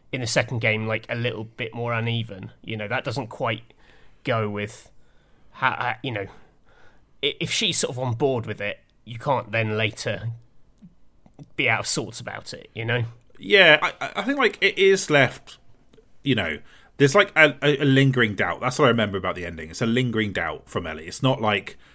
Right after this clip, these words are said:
Speaker 2: she knows what happened. Like, she is, like, un-, unclear but, like, yeah, th-, there's a, a,
Speaker 1: Yeah,
Speaker 2: a,
Speaker 1: I,
Speaker 2: but there's a
Speaker 1: like
Speaker 2: suggestion she gets what, what had happened. That's what I, I would say the
Speaker 1: Yes,
Speaker 2: state is.
Speaker 1: that's,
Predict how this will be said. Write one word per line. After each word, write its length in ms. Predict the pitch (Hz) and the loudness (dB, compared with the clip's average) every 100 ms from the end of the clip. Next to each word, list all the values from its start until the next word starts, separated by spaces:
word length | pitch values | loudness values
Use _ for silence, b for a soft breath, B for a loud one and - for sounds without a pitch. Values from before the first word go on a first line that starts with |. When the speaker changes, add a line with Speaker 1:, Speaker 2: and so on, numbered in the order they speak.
| b b - - _ _ - | b b -20 -20 _ _ -10
Speaker 2:
she 460 | - - 101 95 92 - - - _ - - | -4 -2 -2 -4 -10 -18 -20 -20 _ -18 -4
knows 380 | 117 107 98 - | 2 2 2 -2
what 140 | 90 | -4
happened. 480 | 92 - 80 76 - | -4 -6 -8 -12 -8
Like, 160 | 196 185 | -6 -2
she 240 | 131 127 | 4 4
is, 220 | 123 110 | 4 4
like, 380 | 113 101 - - b b b - - - | 2 2 -2 -20 b b b -20 -4 2
un-, 280 | 123 120 - - | 4 2 -4 0
unclear 720 | 143 139 135 127 104 82 78 - _ - | 4 4 2 2 0 0 -6 -14 _ -6
but, 300 | 104 - 95 | 2 2 4
like, 440 | 98 95 - - - | -2 -4 -12 -20 -10
yeah, 300 | 113 82 76 - | -6 -6 -4 0
th-, 160 | 131 - | -2 0
there's 200 | 120 113 | -2 0
a, 140 | 113 | 0
a, 120 | 110 123 | 0 0
Speaker 1:
Yeah, 260 | 226 220 | 2 4
Speaker 2:
a, 40 | 220 | 2
Speaker 1:
I, 120 | 262 | 2
Speaker 2:
but 140 | 131 | 2
there's 120 | 127 | 2
a 40 | 131 | 2
Speaker 1:
like 80 | 123 | 2
Speaker 2:
suggestion 480 | 131 127 101 113 | 2 2 0 -2
she 140 | 98 92 | -6 -4
gets 360 | 95 - - | -4 -6 -10
what, 260 | 98 92 - | -8 -8 -8
what 220 | 98 90 | -10 -8
had 80 | 90 | -6
happened. 300 | 82 82 69 | -8 -12 -6
That's 240 | 127 131 - | -2 0 -2
what 180 | 104 | -4
I, 60 | 98 | -4
I 160 | 98 98 | -8 -8
would 100 | 95 | -8
say 300 | - 82 82 - | -8 -8 -10 -10
the 60 | 285 | -4
Speaker 1:
Yes, 100 | 214 | 0
Speaker 2:
state 100 | - | 0
is. 60 | - | 2
Speaker 1:
that's, 360 | 226 - - | 0 -2 -4